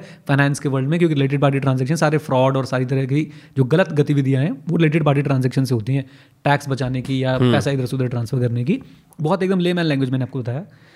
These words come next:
Speaker 1: तो उसकी खबर फैल गई। मैं तो बड़ा खुश हुआ, क्योंकि मुझे पता है कंपनी बढ़िया है, सालों से चलती आ रही है। अब देखो फ़ोर्टी थाउजेंड, पता नहीं कितने थाउजेंड पर्सन का रिटर्न दिया है उस कंपनी ने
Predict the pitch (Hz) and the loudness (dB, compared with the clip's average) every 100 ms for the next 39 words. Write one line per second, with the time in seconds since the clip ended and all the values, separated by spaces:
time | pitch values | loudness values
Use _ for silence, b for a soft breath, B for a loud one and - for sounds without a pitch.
0 | b b - 185 208 165 160 139 120 117 | b b -2 -2 0 2 2 0 -2 -4
1 | 113 - _ 160 139 127 117 123 131 123 | -8 -16 _ 2 4 4 0 -4 -6 -10
2 | _ _ b b - 220 196 208 202 208 | _ _ b b -2 2 4 4 4 2
3 | 180 160 185 165 139 226 147 - - 151 | 0 0 0 0 0 -2 -6 -10 -4 0
4 | 160 160 147 135 139 135 180 143 143 190 | 0 0 0 0 0 0 0 0 0 -2
5 | - 143 - 170 - 156 143 151 151 170 | -6 -10 -8 -8 -6 -4 0 0 0 0
6 | 135 170 - 139 147 175 156 156 156 127 | -2 -6 -2 2 4 4 2 2 2 2
7 | 139 131 123 139 139 110 - 110 | 2 2 2 0 -2 -6 -6 -8